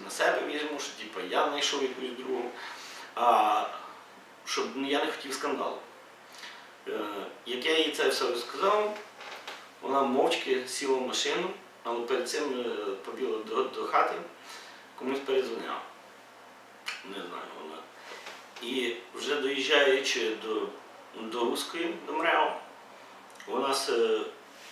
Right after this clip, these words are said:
за хвилин за п'ять сповзла по сидінню вниз, вся такі очі, е, типа, їй погано, в неї серце почало боліти, "Давай на Фастівську". Ну, я перелякався, думаю,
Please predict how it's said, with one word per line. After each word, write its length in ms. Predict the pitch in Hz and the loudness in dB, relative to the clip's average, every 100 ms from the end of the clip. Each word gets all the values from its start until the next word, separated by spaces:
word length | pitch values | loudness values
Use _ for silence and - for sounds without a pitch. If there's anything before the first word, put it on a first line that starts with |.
| - - - - | -16 -14 -10 -8
за 60 | - | -6
хвилин 340 | 117 120 113 107 | -4 -2 -2 -2
за 60 | 113 | -4
п'ять 400 | 113 139 147 147 - - - - - - - | 0 4 4 2 -6 -14 -16 -12 -12 -12 -12
сповзла 640 | - 117 113 117 120 - - - | -6 -2 2 6 8 6 2 -6
по 80 | |
сидінню 540 | - 95 95 95 98 92 98 | -6 -6 -10 -10 -10 -8 -2
вниз, 340 | 139 147 - - - - - - 143 143 - - - | 0 0 -2 -8 -12 -12 -12 -10 -10 -12 -14 -12 -6
вся 200 | 117 117 | 4 4
такі 340 | 117 110 101 110 | 4 -2 -4 -2
очі, 460 | 117 107 98 95 - - - - - | 0 0 -2 -2 -6 -10 -18 -12 -8
е, 40 | 95 90 87 - - - - - - - | -6 -6 -10 -14 -20 -20 -20 -20 -20 -20
типа, 180 | - - | -12 -8
їй 280 | 98 107 - - | -6 -6 -10 -8
погано, 540 | - 131 147 147 139 143 - - - - | 0 4 4 2 -4 -8 -12 -12 -12 -8
в 60 | |
неї 160 | 101 92 | -8 -6
серце 420 | - 135 147 156 | 2 6 6 4
почало 420 | 156 - 147 139 | -4 -2 0 0
боліти, 600 | 135 135 135 131 131 120 - - - | 0 -2 -2 -4 -2 -2 -4 -12 -12
"Давай 220 | - 117 123 | -4 -2 0
на 120 | 117 | -2
Фастівську". 600 | - - - - - - - - - - - - - - - - - - 113 | -4 -6 -8 -14 -14 -16 -18 -20 -20 -20 -20 -20 -20 -20 -20 -20 -20 -10 -4
Ну, 80 | |
я 120 | 135 135 | -2 0
перелякався, 600 | 123 - - 120 - 98 | 0 -2 -2 -2 -2 -4
думаю, 320 | 87 98 | -10 -12